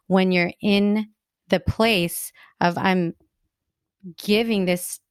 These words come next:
total," like you said, "gift," to listen without just waiting and counting for it to be my turn to have the floor. That is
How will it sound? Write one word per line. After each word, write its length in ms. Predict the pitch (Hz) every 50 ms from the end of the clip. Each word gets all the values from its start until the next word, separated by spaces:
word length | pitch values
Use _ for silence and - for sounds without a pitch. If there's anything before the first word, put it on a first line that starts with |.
| _ _ -
total," 440 | - 220 214 247 269 247 190 180
like 180 | 175 175 175 -
you 80 | 190 180
said, 260 | - 180 165 160 -
"gift," 560 | - 220 254 262 202 175 - - - - - - - - - -
to 140 | - - 208
listen 720 | 185 180 190 233 233 - - 180 165 165 165 165 170 175 - - - - - _ _
without 680 | 196 196 196 - - 185 180 180 175 170 170 - - - _ _ _ _ _ _ _ _ _ _ _ _ _ _ _ _ _ - 180
just 260 | - 208 196 - _ _
waiting 680 | - 190 180 185 208 220 247 254 202 208 190 190 190 196
and 160 | 185 180 185 -
counting 480 | - 196 185 202 202 - 202 190 185
for 180 | 180 - 202 185
it 140 | 185 185 -
to 100 | 202 180
be 160 | 170 196 190
my 260 | 180 185 180 180 185
turn 600 | 180 - - 220 214 190 175 175 175 170 180 180 - - - - - -
to 120 | - 202
have 200 | 190 190 180 175
the 100 | 175 175
floor. 520 | - - - 220 254 226 170 160 160 165 -
That 300 | - 196 180 185 - -
is 380 | 190 196 180 175 165 - -